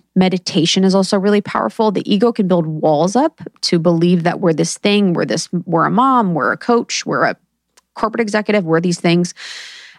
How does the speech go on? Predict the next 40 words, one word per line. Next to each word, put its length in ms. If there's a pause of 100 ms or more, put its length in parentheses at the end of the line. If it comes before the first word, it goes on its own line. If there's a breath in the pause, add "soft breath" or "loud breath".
(100)
And 200
how 240
can 160
we 80
bring 240
down 180
those 220
walls 280
in 60
the 80
psyche? 480
Is 140
it 100
meditation? 680
Is 100
it 80
psychedelics? 640
How 180
can 180
we 100
come 300
back 300
to 140
this 160
feeling 400
of 160
oneness? 500 (1040)
And 160
I 80
had 100
an 80
experience 460
with 200 (460 loud breath)
a 40
psilocybin 600
journey 340
where 160
I 80
was, 220
like, 400